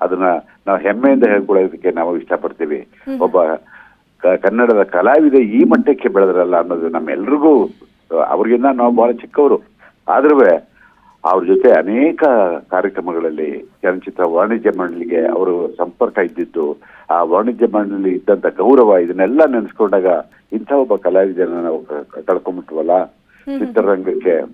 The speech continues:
Speaker 1: ದೊಡ್ಡ ಒಂದು, ಹ್ಮ್,
Speaker 2: ಹೊಡೆತ ಅಂತಾನೆ ಹೇಳ್ಬೋದು.
Speaker 1: ನಷ್ಟ, ನಷ್ಟ,
Speaker 2: ಹೌದು, ಹೌದು.
Speaker 1: ಹೊಡೆತ ಎರಡು.
Speaker 2: ಹೌದು.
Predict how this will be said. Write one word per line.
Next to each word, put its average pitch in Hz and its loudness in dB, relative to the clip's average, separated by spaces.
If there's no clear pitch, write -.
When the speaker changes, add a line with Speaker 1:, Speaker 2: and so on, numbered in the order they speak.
Speaker 1:
ದೊಡ್ಡ 101 -2
ಒಂದು, 90 0
ಹ್ಮ್, 85 -10
Speaker 2:
ಹೊಡೆತ - -8
ಅಂತಾನೆ 82 -4
ಹೇಳ್ಬೋದು. 90 -4
Speaker 1:
ನಷ್ಟ, - -2
ನಷ್ಟ, 101 -4
Speaker 2:
ಹೌದು, - 6
ಹೌದು. 151 4
Speaker 1:
ಹೊಡೆತ 110 0
ಎರಡು. 98 2
Speaker 2:
ಹೌದು. - -14